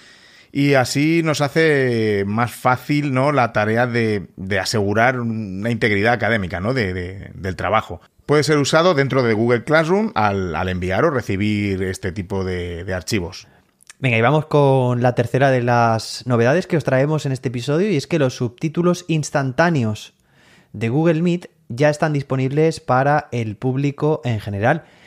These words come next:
Speaker 2: En dos mil veintiuno se anunció una versión beta de subtítulos instantáneos en Google Meet y a partir de ahora esta función estará disponible para el público general,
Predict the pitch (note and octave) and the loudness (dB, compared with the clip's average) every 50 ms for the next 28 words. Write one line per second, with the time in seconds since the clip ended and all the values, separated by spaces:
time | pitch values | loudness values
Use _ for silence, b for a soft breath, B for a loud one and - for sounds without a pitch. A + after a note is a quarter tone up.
0 | B B B B B B B B - C3 C3 C3 C3 B2+ B2 B2 B2 B2+ B2 B2 | B B B B B B B B -2 0 2 4 4 4 2 2 2 0 0 0
1 | B2 B2 B2+ B2 B2+ C#3+ C#3+ D3+ D#3 D3+ C3 - C#3 D#3 F3+ F#3 G3 G#3 A3 A3 | 0 0 0 2 2 2 2 2 2 0 0 0 2 2 2 4 4 2 2 0
2 | A3 - - C#3+ B2+ B2+ A#2+ B2 A#2+ A#2+ A2+ - C#3 C#3 D#3 - - C#3+ D3 D3+ | -4 -4 -2 0 2 2 2 0 0 -2 -2 0 0 0 0 0 0 0 2 2
3 | D#3+ D3+ C#3 A#2 - - C3 A#2+ A#2 A#2+ D3 D#3 - D3+ E3 F#3+ - - - G#2+ | 2 2 2 0 0 0 0 0 2 2 2 2 2 2 0 0 -2 -8 -6 -4
4 | A#2 A2+ - - G#2 - - A#2+ - B2+ B2+ C3+ B2+ B2 B2+ A#2 - A#2+ A#2+ A2+ | -4 -2 -2 -4 -6 -6 -6 -4 -2 0 0 0 0 0 -2 -2 -2 -2 0 0
5 | C#3+ D3+ C3+ A2+ G#2+ G#2 G#2 A2 A#2+ B2+ C3 C3+ D3+ E3 F3+ G3 - b b b | 0 0 0 -2 -2 -4 -2 0 0 0 0 2 2 2 2 0 -2 b b b
6 | b b b b b b _ - A#2+ A#2+ A2+ A2 - G#2+ - - A#2+ A2+ A#2 A#2 | b b b b b b _ -4 0 0 0 0 0 -2 -2 -2 -2 0 2 2
7 | B2 C#3 C#3+ B2+ - B2 - B2+ A#2+ - C3+ C3+ C#3+ C#3 - - B2+ A#2+ B2 B2+ | 4 2 2 0 -2 -4 -4 -4 -4 -2 -2 -2 -2 -2 -2 0 0 2 2 2
8 | C3 C3+ - - C3 B2+ B2+ C3 C#3+ D#3 D#3+ D#3 - - C#3 B2+ B2+ C#3+ D3+ - | 0 -2 -4 -2 -2 -2 0 2 2 2 2 2 2 2 2 4 4 4 2 2
9 | - - A#2+ A2+ A2 - C3 C3 C#3+ D3 C#3 - D3+ D3+ D3+ - - - - - | 0 -4 -8 -8 -4 -2 -2 0 0 0 -2 0 0 0 0 0 -2 -6 -6 -2
10 | D3 C3 C3 C3+ D3+ D3+ D3+ - - | 0 0 2 4 4 2 2 0 -4